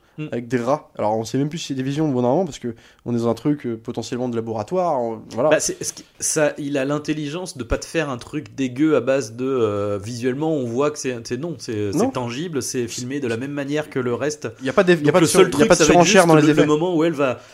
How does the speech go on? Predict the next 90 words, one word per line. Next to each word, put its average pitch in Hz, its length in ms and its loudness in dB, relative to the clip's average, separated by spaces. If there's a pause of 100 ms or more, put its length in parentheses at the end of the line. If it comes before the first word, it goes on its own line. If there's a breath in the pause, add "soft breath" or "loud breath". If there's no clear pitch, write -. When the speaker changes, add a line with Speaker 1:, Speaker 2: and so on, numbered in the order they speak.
(160 loud breath)
Speaker 1:
va 123 280 -2
péter 147 220 -4
un 139 80 -6
câble, 156 320 -4
se 127 140 -6
remettre 147 280 -2
et - 20 -10
puis 107 160 -16
finalement 127 260 -8
on 131 60 -4
voit 123 140 0
plus 131 100 -8
de 131 60 -4
rats. 185 120 2
Mais 170 100 -2
sinon 156 360 -4
Speaker 2:
Mm. 123 60 -6
Speaker 1:
dans, 120 100 -6
dans, 113 180 -6
dans 113 120 -4
la 113 80 -6
mise 117 180 -8
en - 20 -6
scène 165 220 -6
c'est, 123 160 -8
c'est, 107 260 -10
c'est 110 140 -12
la 110 60 -8
même 131 120 -8
chose 151 220 -6
quoi. 110 160 -10 (260 loud breath)
Speaker 2:
Il 127 60 -6
y - 20 -4
a 117 40 -8
pas - 80 2
de 110 40 0
Speaker 1:
C'est 107 60 -2
Speaker 2:
surenchère 156 260 2
dans, 160 80 4 (140)
mais 135 60 0
du 165 100 -2
coup 254 100 0
c'est, - 140 -6
et, 117 400 -8
et - 20 -8
c'est - 80 -10
pour 175 80 -6
ça, 208 120 -2
moi 175 100 4
je - 60 -8
pense 180 120 -8
que 160 60 -8
c'est 135 100 -6
une 127 60 0
vraie 147 100 0
qualité 170 260 -6
que 165 60 -18
ce 139 80 -10
soit 127 140 -6
français 127 340 -8
pour 120 100 -2
le 135 100 2
coup. 165 180 -8 (100)
Speaker 1:
Mm. 156 60 -8 (160 loud breath)
Speaker 2:
Dans, 117 180 -4
euh, 120 220 -12
tourné 170 200 4
en 156 100 6
français 175 460 -4
et 120 220 -2
toi, 180 220 2
et 127 80 0
je 113 100 -6
voulais 131 120 0
revenir 151 280 0
sur 120 220 -4
la 113 100 -2
genèse 143 220 0
un 143 40 -2
peu - 80 -4
du 127 100 -2
truc, - 140 -6
c'est - 100 -12
que - 40 -14
c'est 131 60 0
un 123 40 4
Speaker 1:
Et - 20 -6
Speaker 2:
film 170 120 -4
Speaker 1:
qui - 120 -10
Speaker 2:
qui, - 40 -20